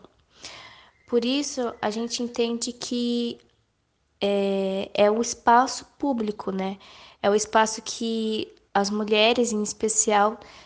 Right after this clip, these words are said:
têm para serem ouvidas, que elas conseguem criar vínculos com as, com outras pessoas, com outras mulheres em especial, e é um espaço de empoderamento.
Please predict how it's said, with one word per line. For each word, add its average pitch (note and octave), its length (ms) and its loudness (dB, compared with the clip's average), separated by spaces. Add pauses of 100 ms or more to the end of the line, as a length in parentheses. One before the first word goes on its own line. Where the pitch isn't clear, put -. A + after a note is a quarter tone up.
(260)
têm A3 360 2
para A3+ 380 2
serem G#3+ 420 -4
ouvidas, A3 880 -4 (240)
que - 120 -2
elas A3 280 2
conseguem G#3+ 1400 -4
criar G#3+ 340 0
vínculos A3+ 960 -4 (320)
com G#3+ 220 -2
as, G3+ 720 -6
com A3 180 -4
outras G#3+ 300 -4
pessoas, A3 800 -2
com - 140 -10
outras G#3 340 -8
mulheres G#3 600 -2
em G#3+ 40 -6
especial, G#3 880 -2 (520)
e G#3+ 120 0
é A3 80 4
um A3+ 40 0
espaço A3+ 500 2
de A#3+ 120 -2
empoderamento. B3 1040 2